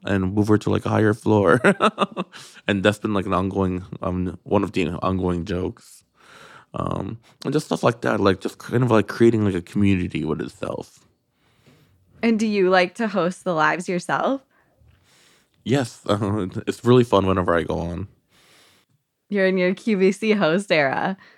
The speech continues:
Speaker 1: And I do, like, a lot of giveaways too. And then we play, like, silly little games, like,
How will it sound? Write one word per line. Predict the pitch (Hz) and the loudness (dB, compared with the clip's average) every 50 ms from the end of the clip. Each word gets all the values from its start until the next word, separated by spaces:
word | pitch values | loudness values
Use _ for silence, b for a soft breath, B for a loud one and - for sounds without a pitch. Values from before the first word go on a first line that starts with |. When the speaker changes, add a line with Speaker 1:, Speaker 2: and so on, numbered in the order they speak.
| b b b b b _ _ _ _ - | b b b b b _ _ _ _ -4
Speaker 1:
And | - 101 98 | 0 2 2
I | 92 98 | 2 4
do, | 104 107 | 6 6
like, | 104 98 87 | 6 6 4
a | 95 | 4
lot | 95 92 | 2 2
of | 92 - - | 2 0 2
giveaways | - 104 110 113 107 104 101 101 95 - | 2 4 6 6 6 6 6 4 4 2
too. | - - 123 120 113 107 107 107 104 104 107 B B B B B B B | -4 0 2 4 6 6 6 6 6 4 2 B B B B B B B
And | - 101 | -4 -2
then | 95 | 0
we | 95 101 | 0 0
play, | 98 - - 107 98 | 0 0 0 2 2
like, | 92 85 - | 2 2 0
silly | - - 104 104 107 | 2 2 4 4 6
little | 101 101 104 107 107 | 4 4 4 2 2
games, | 107 - 90 87 90 90 92 90 - - | 2 2 2 2 2 2 0 -2 -2 -2
like, | 90 87 90 87 - | 0 0 0 0 -2